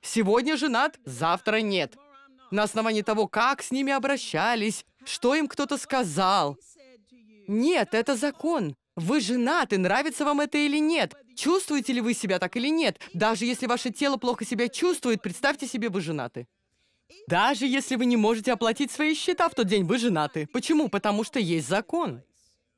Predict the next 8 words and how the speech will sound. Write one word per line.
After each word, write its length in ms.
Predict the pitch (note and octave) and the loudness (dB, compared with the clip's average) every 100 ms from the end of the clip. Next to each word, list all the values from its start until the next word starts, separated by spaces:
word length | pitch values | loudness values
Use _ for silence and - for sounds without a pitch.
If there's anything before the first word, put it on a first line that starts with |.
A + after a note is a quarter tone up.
| _ _ | _ _
Аминь. 480 | - G3 A#3 C#4+ D3+ A#4 G#4 G#3 C3+ _ _ _ _ _ | 0 2 2 -2 -4 _ -20 -20 _ _ _ _ _ _
Итак, 320 | A#3 A3 F#3 | -2 0 0
законы 560 | D3 G3 - D#4 D#4+ C4 | 0 -2 2 2 2 0
защищают 800 | G#3+ - G3+ - A#3+ C4+ C4+ A#3+ | -2 -4 -4 -2 0 2 0 0
нас 220 | A#3 - | -2 -2
от 220 | - G#3 - | 0 -2 0
переменчивости 920 | G#3+ F#3 F3+ A3+ A#3 A3+ F#3 - G3 | -2 0 0 0 -2 -2 -4 -4 -6
жизни. 500 | D3 D3+ A#2 C3+ | -4 -6 -6 -6